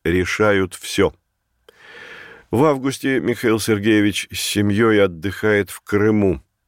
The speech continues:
в Нижней Орианде. Пишет в книге: «Не мог настроиться на отпускную волну.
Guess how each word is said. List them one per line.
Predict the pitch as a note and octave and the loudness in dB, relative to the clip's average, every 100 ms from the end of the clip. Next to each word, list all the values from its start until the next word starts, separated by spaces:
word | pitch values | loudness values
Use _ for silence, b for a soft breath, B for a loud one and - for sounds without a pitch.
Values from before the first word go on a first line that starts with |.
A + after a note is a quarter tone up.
| _ _ | _ _
в | D2+ F2 | -6 -2
Нижней | G2+ G#2+ F#2+ F#2+ G2 - | 0 0 0 0 0 0
Орианде. | F#2 F#2+ F2 C2+ B1+ B1 - A1+ - _ _ _ _ _ _ _ - | 0 2 0 -2 -6 -10 -12 -14 -18 _ _ _ _ _ _ _ -4
Пишет | B2 B2+ B2 - | -2 0 -2 -4
в | |
книге: | - G2 G2 F#2 F#2+ - _ _ _ _ - | -4 0 2 2 0 -4 _ _ _ _ -4
«Не | G#2 | -2
мог | A2+ A2 - | -2 -4 -4
настроиться | G2+ G2 - G#2 F#2+ - G2 | -6 -6 -4 -2 -2 -4 -6
на | F#2 F#2 | -4 -4
отпускную | F2+ - G2+ - G2+ G2+ G2 F#2 | -4 -8 -10 -10 -6 -2 0 0
волну. | G2 G2+ G#2 G2+ F#2 D2 | 0 0 -2 -2 -4 -6